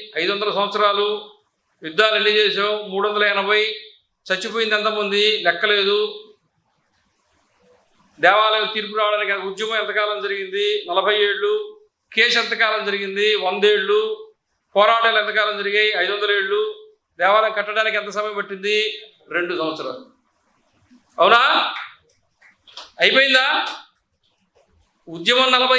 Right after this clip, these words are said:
ఏళ్లే, దేవాలయం లేనిది ఐదు వందల ఏళ్లే, దేవాలయం కట్టింది రెండేళ్లే. అసలు విషయం చెప్పేదే. మళ్ళీ త్రేతాయుగంలో శ్రీరాముడు అయోధ్యలో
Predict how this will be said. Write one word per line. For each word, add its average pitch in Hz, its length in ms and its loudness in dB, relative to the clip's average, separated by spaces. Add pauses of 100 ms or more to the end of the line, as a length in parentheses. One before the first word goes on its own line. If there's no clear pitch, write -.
(140)
ఏళ్లే, 254 280 0 (760)
దేవాలయం 233 480 2
లేనిది 226 300 -2
ఐదు 220 140 0
వందల 226 240 -4
ఏళ్లే, 214 240 0 (600)
దేవాలయం 208 380 2
కట్టింది 214 380 -10
రెండేళ్లే. 196 500 0 (1040)
అసలు 165 240 -10
విషయం 175 300 -2
చెప్పేదే. 170 360 -2 (920)
మళ్ళీ 190 320 4 (120)
త్రేతాయుగంలో 214 680 0
శ్రీరాముడు 202 500 -4
అయోధ్యలో 190 460 -6